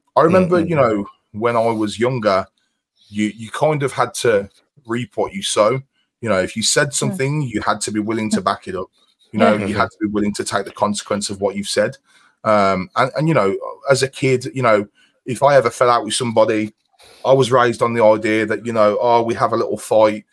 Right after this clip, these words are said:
Speaker 1: we, we shake hands and we respect each other afterwards and we're friends five minutes later, you know? Whereas
Speaker 2: Mm-hmm.
Speaker 1: I think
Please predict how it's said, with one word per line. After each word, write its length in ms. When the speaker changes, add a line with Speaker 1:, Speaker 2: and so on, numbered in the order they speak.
Speaker 1:
we, 260
we 100
shake 380
hands 320
and 100
we 60
respect 460
each 160
other 100
afterwards 360
and 100
we're 60
friends 420
five 260
minutes 260
later, 240
you 140
know? 220
Whereas 320
Speaker 2:
Mm-hmm. 80
Speaker 1:
I 20
think 320